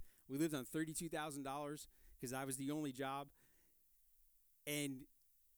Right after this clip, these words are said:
we never went for needing anything. There was always food on the table. There was clothes on our kids' backs.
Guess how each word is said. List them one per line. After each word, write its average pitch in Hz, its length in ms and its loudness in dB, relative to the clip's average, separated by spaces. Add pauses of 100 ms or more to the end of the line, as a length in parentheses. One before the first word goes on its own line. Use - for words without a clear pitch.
(600)
we 143 140 0
never 160 260 2
went 131 300 -4 (460)
for 131 140 -6
needing 131 360 -2
anything. 113 420 6 (1400)
There 113 80 -12
was 117 60 -8
always 123 160 -4
food 160 200 -2
on 151 80 0
the 143 60 -2
table. 135 360 0 (460)
There 120 60 -8
was 104 100 -8
clothes 147 520 0 (800)
on 120 100 -8
our 127 80 -4
kids' 135 260 -4
backs. 123 420 -4